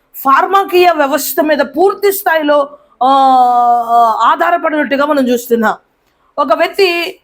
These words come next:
ఈ, ఈ మెడిసిన్ ఏ-, వేసుకుంటే ఏమవుతుంది అనేది ఆలోచించట్లేదు. దేవుని మీద ఆధారపడితే ఏం జరుగుతుందో కూడా తెలియట్లేదు. అంటే పూర్తిగా,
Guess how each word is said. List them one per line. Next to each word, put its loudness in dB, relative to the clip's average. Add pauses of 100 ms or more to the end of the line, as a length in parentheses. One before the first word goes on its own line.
ఈ, 0
ఈ -2
మెడిసిన్ -2
ఏ-, 2
వేసుకుంటే -2
ఏమవుతుంది -2
అనేది -2
ఆలోచించట్లేదు. -2 (420)
దేవుని 0
మీద 0
ఆధారపడితే 0 (100)
ఏం -2
జరుగుతుందో 0
కూడా -2 (180)
తెలియట్లేదు. -2 (280)
అంటే 0
పూర్తిగా, 0